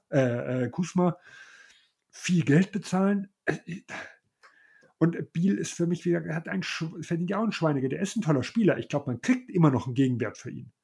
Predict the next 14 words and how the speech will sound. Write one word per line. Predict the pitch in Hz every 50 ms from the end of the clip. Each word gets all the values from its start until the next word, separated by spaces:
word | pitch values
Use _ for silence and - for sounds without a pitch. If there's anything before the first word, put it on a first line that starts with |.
| _ _
Weil | - 123 117
dafür | - 156 208 214 - 202
ist | 196 180 - -
er | 160
gut | 131 - 151 131 -
genug, | - 123 143 196 247 247 -
wenn | 151 165 190
man | 208 247 240 226 - - _ _ -
dafür | 139 123 - 135
bereit | 120 123 113 127 147 185 - 202
ist, | 185 -
schlechtes | - - - 143 143 - - 160 147 - -
Gehalt | - 127 107 139 135 -
aufzunehmen. | - 135 - - - 127 120 117 113 110